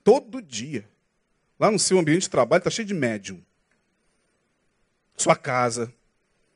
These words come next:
Nas igrejas, então, tá lotado de médium. Porque é médium quem mediuniza, quem mediuniza, quem intermedia. Eu não, não entendo mediunidade como os kardecistas entendem.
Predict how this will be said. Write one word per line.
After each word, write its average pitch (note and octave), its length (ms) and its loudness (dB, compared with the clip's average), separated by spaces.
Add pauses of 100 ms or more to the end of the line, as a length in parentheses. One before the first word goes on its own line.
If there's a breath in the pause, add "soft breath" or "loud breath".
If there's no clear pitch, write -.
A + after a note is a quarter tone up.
(320)
Nas D#3 240 0
igrejas, A3 540 2
então, A#3+ 300 2
tá A#3+ 100 4 (540 soft breath)
lotado B3 580 2
de F3 100 -8
médium. C#3 480 -2 (2250)
Porque G#3 180 2
é G3 60 4
médium G3+ 280 4
quem A#3 120 -2
mediuniza, G#3 680 -4
quem F3+ 100 0
mediuniza, F3 800 0
quem E3 280 -2
intermedia. D#3+ 840 -2 (4000)
Eu G#3 100 2
não, G4+ 160 4
não D#3+ 480 2
entendo D#3+ 400 2
mediunidade C#3 640 0
como B3 120 -4
os A#3 80 -4
kardecistas C3+ 600 -4
entendem. G2 520 -12